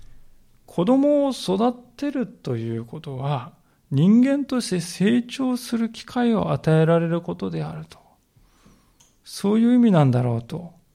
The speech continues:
思うんですね。えー、「彼らを揉んで敵と論じるとき、恥を見ることがない」と。この恥を見ることはないというのは、頭をこう上げているっていうことなんです。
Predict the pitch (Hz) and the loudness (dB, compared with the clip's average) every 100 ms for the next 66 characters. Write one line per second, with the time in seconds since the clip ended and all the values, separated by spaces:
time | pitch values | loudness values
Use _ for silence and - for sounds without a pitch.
0 | _ _ - 123 113 107 120 139 175 220 | _ _ -8 -6 -6 -10 -14 -12 -10 -12
1 | _ _ _ _ _ _ _ _ - _ | _ _ _ _ _ _ _ _ -20 _
2 | _ _ _ _ _ 175 165 160 - 202 | _ _ _ _ _ -14 -14 -14 -16 -4
3 | - 208 170 156 202 196 160 165 - 175 | 4 6 6 6 4 2 2 0 0 2
4 | 165 185 202 196 190 180 - 139 196 196 | 4 4 2 0 -2 -4 -6 -2 2 2
5 | 180 175 151 135 127 127 117 160 151 131 | 2 0 -2 0 0 0 -2 -4 -6 -4
6 | 151 156 214 226 214 170 160 127 123 - | -4 -2 -2 -2 -2 -2 0 0 -2 -4
7 | 151 127 185 214 202 - - 135 135 160 | -6 -4 0 0 0 -2 -2 0 0 -2
8 | 175 180 185 196 - 131 123 117 - 156 | -2 -4 -4 -8 -12 -12 -10 -12 -16 -18
9 | 151 156 175 _ | -18 -18 -20 _